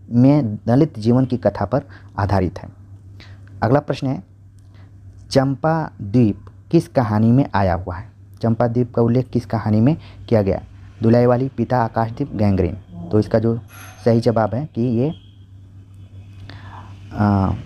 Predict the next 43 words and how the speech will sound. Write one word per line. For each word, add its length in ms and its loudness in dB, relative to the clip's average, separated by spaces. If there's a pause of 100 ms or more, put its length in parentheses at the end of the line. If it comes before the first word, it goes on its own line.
(520)
आकाशदीप 720 -2 (200)
नाम 200 -2
की 100 -2
जो 100 0
कहानी 340 0
है 60 4
उसमें 260 2
इसका 220 -2
उल्लेख 280 -2 (100)
किया 140 0
गया 140 -6
है। 100 -14 (800)
अगला 200 2
प्रश्न 240 -6
है 120 -2
कि 120 -6
निम्नलिखित 400 2
में, 260 2 (340)
निम्नलिखित 400 4
वाक्य 320 0
किस 260 -4
कहानी 460 0
से 120 -2
लिया 200 2
गया 120 -4
है? 80 -10 (380)
खून 180 2
का 160 2
वह 140 0
आखिरी 480 -4 (340)
कतरा 260 0
जो 200 2
वतन 260 0
की 120 -4
हिफाजत 380 -2
में 240 -2 (260)
गिरे, 220 2
दुनिया 360 2
की 140 -6
सबसे 360 -2 (440)
अनमोल 380 4
चीज़ 300 -4
है। 180 -8